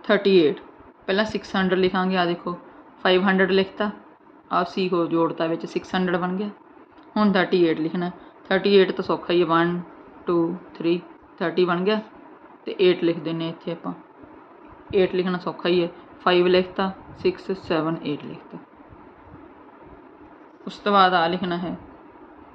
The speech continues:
ਆਹ ਕਿੰਨਾ ਹੈਗਾ, ਵਨ ਥਾਊਜ਼ੈਂਡ। ਵਨ ਥਾਊਜ਼ੈਂਡ ਦਾ ਕੀ ਹੁੰਦਾ ਆਪਣੇ ਕੋਲੇ, M ਹੁੰਦਾ ਹੈ, ਠੀਕ ਹੈ। ਤਾਂ ਪਹਿਲਾਂ ਅਸੀਂ ਕੀ ਕਰਾਂਗੇ, ਇੱਥੇ M ਲਿਖਾਂਗੇ, M ਦੇ ਵਿੱਚ ਚਾਰ ਸੌ ਹੋਰ ਬਣਾਉਣਾ, ਆਹ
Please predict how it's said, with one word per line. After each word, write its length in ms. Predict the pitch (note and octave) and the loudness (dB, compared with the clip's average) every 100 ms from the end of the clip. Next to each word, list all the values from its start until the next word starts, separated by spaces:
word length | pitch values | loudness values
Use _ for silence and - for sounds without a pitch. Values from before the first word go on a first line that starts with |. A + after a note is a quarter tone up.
| - - - | -20 -20 -4
ਆਹ 100 | F3 | 0
ਕਿੰਨਾ 280 | F#3+ G3+ F#3+ | 0 0 0
ਹੈਗਾ, 200 | F#3 F#3 | 2 2
ਵਨ 220 | F#3 E3+ E3 | 4 4 2
ਥਾਊਜ਼ੈਂਡ। 540 | E3+ D#3 D#3 D3+ D#3+ - - - | -4 -4 -6 -6 -8 -18 -20 -10
ਵਨ 200 | F3 E3+ | -4 -2
ਥਾਊਜ਼ੈਂਡ 400 | F3+ F#3 F3+ F#3 | 0 0 0 -4
ਦਾ 100 | F3 | -4
ਕੀ 140 | F3+ F#3 | -6 -6
ਹੁੰਦਾ 260 | F3+ D#3+ | -4 -4
ਆਪਣੇ 260 | D#3+ D#3+ D#3+ | -6 -6 -8
ਕੋਲੇ, 200 | D#3+ F#3+ - - - _ _ - - F3+ | -4 -6 -8 -20 -20 _ _ -20 -6 -4
M 120 | F3+ | -2
ਹੁੰਦਾ 320 | F#3 F#3 F3 F3 | 0 -2 -2 -4
ਹੈ, 100 | - - - - - - - - - | -8 -20 -20 -20 -20 -20 -20 -20 -16
ਠੀਕ 160 | F#3+ | -12
ਹੈ। 60 | A3+ - - - - - - - | -12 -12 -20 -20 -20 -20 -20 -10
ਤਾਂ 420 | - F#3 E3+ E3 E3 F#3 - - - - | 0 2 2 -2 -4 -8 -16 -20 -12 -4
ਪਹਿਲਾਂ 260 | F3+ F#3+ | 2 2
ਅਸੀਂ 280 | F#3+ G3+ G3 F#3+ - | 2 -2 -4 -6 -10
ਕੀ 120 | - F#3+ | -6 -2
ਕਰਾਂਗੇ, 360 | F#3 E3+ E3+ | 0 -2 -4
ਇੱਥੇ 280 | E3 - G#3+ - - - - F#3 | -6 -6 -6 -6 -20 -20 -6 0
M 120 | F#3 | 2
ਲਿਖਾਂਗੇ, 460 | F#3 F#3+ F#3+ F#3 F#3 - - - - - - - | 2 2 0 -4 -6 -10 -20 -20 -20 -20 -18 -4
M 200 | F3+ F#3 | 0 4
ਦੇ 100 | F#3 | 4
ਵਿੱਚ 320 | F3+ F#3 F#3+ F#3+ - - - - - - - - - - - - - - - | 4 0 -6 -6 -12 -14 -16 -18 -20 -20 -20 -20 -20 -20 -20 -20 -20 -20 -10
ਚਾਰ 220 | - F#3+ F#3 | 2 2 2
ਸੌ 200 | G#3+ G3 | 2 4
ਹੋਰ 180 | F#3 | 4
ਬਣਾਉਣਾ, 340 | E3 F3+ F#3 E3+ | 2 -2 0 -2
ਆਹ 160 | E3+ | -4